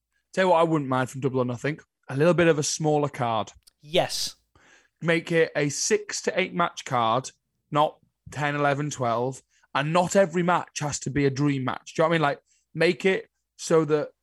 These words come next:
Speaker 1: the big matches get the time they, they deserve and have time to breathe. Because that's the only, the only thing with, um, A E W pay-per-view sometimes is you get this amazing match and it doesn't have time to breathe 'cause the next one comes along.
Speaker 2: Here's the trouble we've got. A-,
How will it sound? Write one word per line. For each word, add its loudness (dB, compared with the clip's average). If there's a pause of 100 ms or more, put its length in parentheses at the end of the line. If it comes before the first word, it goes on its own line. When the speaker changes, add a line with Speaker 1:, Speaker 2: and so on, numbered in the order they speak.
Speaker 1:
the -2
big 0
matches -8
get -2
the -12
time 0
they, 0
they -2
deserve 2
and 0
have -8
time -4
to -8
breathe. -6 (500)
Because -2
that's 0
the -4
only, -2
the 0
only 0
thing -4
with, -6
um, -4 (180)
A 2
E 2
W -4
pay-per-view -4
sometimes -10
is -8
you -6
get -4
this -6
amazing -4
match -4 (260)
and -4
it -6
doesn't -2
have -12
time 0
to -6
breathe 0
'cause -16
the -2
next -6
one 2
comes -2
along. -2 (300)
Speaker 2:
Here's -2
the 0
trouble 0
we've -6
got. -2 (840)
A-, 0